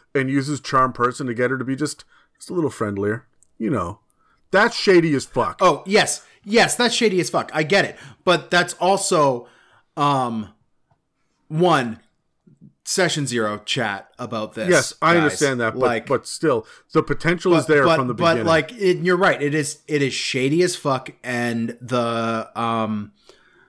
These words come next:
Speaker 2: there should be repercussions, 'cause a lot of these lower level spells, um, the second it breaks, like friends, like charm person, that person knows that they were charmed by you.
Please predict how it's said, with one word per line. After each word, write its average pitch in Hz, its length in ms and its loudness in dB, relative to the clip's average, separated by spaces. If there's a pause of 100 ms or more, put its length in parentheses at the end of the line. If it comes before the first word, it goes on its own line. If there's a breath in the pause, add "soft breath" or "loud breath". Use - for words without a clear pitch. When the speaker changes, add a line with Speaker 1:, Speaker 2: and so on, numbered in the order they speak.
(920 soft breath)
Speaker 2:
there 160 500 0
should 151 420 -2
be 151 100 0
repercussions, 127 800 -4
'cause 113 200 -8
a 110 60 -2
lot 113 220 0
of 131 80 -4
these 123 200 -2
lower 120 360 0
level 123 320 -2
spells, 113 920 -4 (400)
um, 107 420 -4
the 117 120 -2
second 139 460 -4
it 135 120 -6
breaks, 127 380 -2
like 95 180 -12
friends, 143 360 -2
like 104 180 -6
charm 123 280 -4
person, 127 500 -4 (520 soft breath)
that 135 340 -4
person 175 500 0
knows 135 400 0
that - 200 -8
they 107 120 -4
were 95 160 -10
charmed 139 680 -2 (340)
by 113 640 -2 (160)
you. 110 760 -2